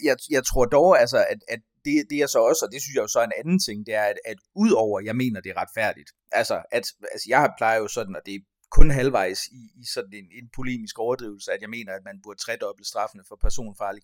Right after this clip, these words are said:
kriminalitet i Danmark, øh, fordi det vil være retfærdigt. Altså, jeg, jeg synes, du ser nogle eksempler på nogle, nogle, nogle voldsforbrydelser i Danmark, der er fuldstændig, altså, af-, helt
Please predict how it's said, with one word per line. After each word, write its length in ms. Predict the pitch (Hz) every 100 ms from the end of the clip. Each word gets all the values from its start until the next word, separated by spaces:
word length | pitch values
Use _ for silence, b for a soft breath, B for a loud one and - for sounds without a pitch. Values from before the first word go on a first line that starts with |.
| -
kriminalitet 600 | 110 104 101 98 123 104
i 20 | 92
Danmark, 360 | 95 104 107 - B B B B -
øh, 300 | 113 107 104
fordi 160 | 127 147 120
det 80 | 110
vil 80 |
være 120 | 110 95
retfærdigt. 460 | 95 - 110 95 _ -
Altså, 140 | 98
jeg, 60 | 92
jeg 100 | 85
synes, 200 | - 123
du 100 | -
ser 200 | 107 127
nogle 180 | 104 98
eksempler 360 | 98 131 113 82
på 60 | -
nogle, 220 | 104 101 101
nogle, 220 | 104 101
nogle 180 | 98 107
voldsforbrydelser 640 | 110 120 - 104 104 98
i 40 | 95
Danmark, 300 | 95 104 107
der 60 | 87
er 60 | 92 -
fuldstændig, 380 | 113 113 98 - _ -
altså, 160 | 95 92 92 _
af-, 540 | 117 120 120 - - 147
helt 280 | 190 135